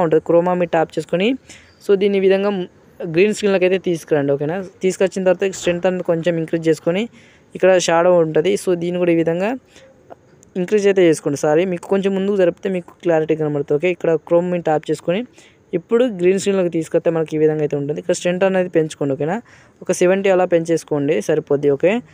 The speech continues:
So ఇది సరిపోద్ది మనకి ఇవి, ఈ విధంగా అయితే వస్తూ ఉంటుంది. ఒకసారి చూడండి, play చేస్తాను, ఓకే? So ఈ విధంగా వచ్చిన తర్వాత మీరు ఇంకేమైనా మీ యొక్క channel logo ఉంటే యాడ్ అనేది చేసుకోండి. నేను యాడ్ చేస్తున్నాను చూడండి, ఓకేనా? నా channel logo అయితే ఉన్నది, so దీన్ని యాడ్ చేస్తున్నాను, ఓకే? ఓకే,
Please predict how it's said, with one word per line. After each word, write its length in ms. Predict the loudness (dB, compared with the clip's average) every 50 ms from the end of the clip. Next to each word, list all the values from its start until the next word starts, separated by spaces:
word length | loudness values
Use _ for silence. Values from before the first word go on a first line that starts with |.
| -20 -20 _ -8
So 60 | -2 0 0
ఇది 80 | 0 2
సరిపోద్ది 360 | 0 0 0 0 -2 -2 -2 -2
మనకి 180 | -4 -4 -2 -2 -2
ఇవి, 140 | 0 2 2 2 0 0 -2 -4 -4
ఈ 40 | -2 -2
విధంగా 240 | -2 -2 -2 0 0 0
అయితే 120 | 0 0 0 -2
వస్తూ 160 | 0 0 -2 -2
ఉంటుంది. 140 | 0 -2 -2 -2
ఒకసారి 220 | 0 -2 -2 -2 0
చూడండి, 320 | 0 2 2 2 0 -2 -2 0
play 100 | 0 2 2 2
చేస్తాను, 360 | 2 0 0 -2 -4 -4 -4 -6 -8 -12 -20 -20 -20 -20 -20 -20 -12 -8 -2
ఓకే? 120 | -2 0 2
So 60 | 2 2 2
ఈ 20 | 2
విధంగా 200 | 2 0 0 2 0 0
వచ్చిన 200 | 0 0 -2 0 2
తర్వాత 260 | 2 2 2 0 0 0 0 0 -2 -6 _ -20 -20 -20 -20 -20 _ _ 0 2
మీరు 160 | 2 4 4 2 2
ఇంకేమైనా 440 | 0 2 2 2 2 2 0 0 0
మీ 60 | 0 2
యొక్క 120 | 2 0 0 0
channel 260 | -2 -2 0 0 2 4
logo 220 | 4 4 4 2 0 0
ఉంటే 180 | -2 -2 0 0 0 0 -2 -10 _ _ -4 0
యాడ్ 160 | 2 2 2 2
అనేది 200 | 0 -2 0 0
చేసుకోండి. 380 | 0 -2 0 -4 -4 -2 -2 -2 -2 -2
నేను 160 | -2 -2 -4 -4 -4 -2
యాడ్ 160 | -2 2 2 2
చేస్తున్నాను 320 | 2 2 -2 -8 -8 -6 -4
చూడండి, 200 | -4 -4 -4 -6 -6
ఓకేనా? 220 | -4 -4 -6 -6 -6 -10 -10 -10
నా 60 | -10 -4 -2
channel 260 | -2 0 0 2 2 4
logo 140 | 4 4 4 4
అయితే 140 | 2 0 -2 -2
ఉన్నది, 240 | -4 -4 -2 -4 -4 -4 -8 _ _ _ _ _
so 60 | _ -8 -6
దీన్ని 200 | -4 -2 -2 0 0 2
యాడ్ 140 | 2 4 4 4
చేస్తున్నాను, 360 | 2 0 -4 -4 -4 -4 -4 -2
ఓకే? 140 | -2 -4 -4 -4 -10 _ _ _ _ _ _ _ _ _ _ -20 _ _ _ _ _ -20 -20 -20 _ _ _ _ _ _ -20 -20 -20 _ -20 -20 -16 -14 -6
ఓకే, 120 | -2 -2